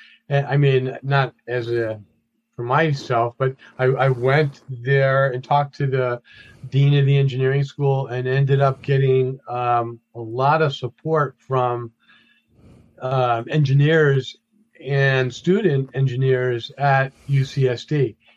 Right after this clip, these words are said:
and the same at San Diego State University. I went there, met with, uh, Doctor Prof-, uh, Fletcher Miller, for example, who's super well, um, um, experienced in the solar industry.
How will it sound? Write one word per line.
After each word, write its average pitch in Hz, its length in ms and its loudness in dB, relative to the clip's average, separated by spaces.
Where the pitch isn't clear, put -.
and 135 140 2
the 131 100 0
same 160 480 2
at 143 200 0
San 156 200 0
Diego 139 340 0
State 165 360 -2
University. 117 640 -4
I 107 80 -8
went 123 360 -4
there, 135 360 0
met 131 300 0
with, 135 320 -4
uh, 131 200 2
Doctor 135 420 0
Prof-, 131 260 -4
uh, 117 300 2
Fletcher 143 380 0
Miller, 135 380 2
for 135 160 -2
example, 131 460 -2
who's 117 240 -6
super 147 960 0
well, 139 880 0
um, 123 560 -2
um, 117 800 -2
experienced 143 640 0
in 135 80 0
the 131 80 0
solar 147 460 2
industry. 120 640 -4